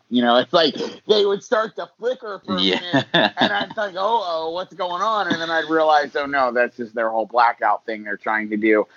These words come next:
Speaker 1: Um, I, I wonder if that's gonna become more of a thing as we, I mean, 'cause it, it was so dark in there. I mean, I know,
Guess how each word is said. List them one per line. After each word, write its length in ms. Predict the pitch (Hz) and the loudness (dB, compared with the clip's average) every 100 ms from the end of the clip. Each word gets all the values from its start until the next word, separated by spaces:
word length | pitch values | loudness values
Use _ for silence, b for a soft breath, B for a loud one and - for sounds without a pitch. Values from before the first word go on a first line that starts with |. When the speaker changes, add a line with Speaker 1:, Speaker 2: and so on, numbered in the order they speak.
| b b b - | b b b 0
Speaker 1:
Um, 480 | 127 127 123 123 120 - | 4 6 4 0 -8 -2
I, 140 | 151 - | -2 0
I 140 | 151 170 | -2 -2
wonder 460 | 165 208 277 262 | -2 -6 -4 -6
if 100 | 185 | -4
that's 300 | 165 170 208 | -4 -4 -6
gonna 240 | - 185 160 | -10 -10 -8
become 640 | 151 139 - 160 160 143 - | -10 -10 -10 -8 -6 -8 -8
more 340 | 127 143 156 | -4 2 4
of 100 | 127 | 4
a 60 | 113 | -2
thing 560 | - 180 214 120 95 69 95 | -6 -4 -4 -6 -8 -10 -4
as 180 | 117 110 | -4 -4
we, 420 | 120 123 127 123 - b b | -4 -2 0 -2 -6 b b
I 40 | 160 | 0
mean, 160 | 170 | 0
'cause 240 | 147 185 156 | 2 2 2
it, 180 | 233 - | 0 -2
it 180 | 175 277 | -4 -2
was 180 | 302 | -2
so 260 | - 226 233 | -2 0 0
dark 440 | 147 139 220 247 | 0 0 0 0
in 140 | 143 123 | -6 -12
there. 240 | 123 117 | -10 -8
I 60 | 120 | -8
mean, 200 | 131 143 | -8 -8
I 100 | 127 | -4
know, 180 | 190 | -4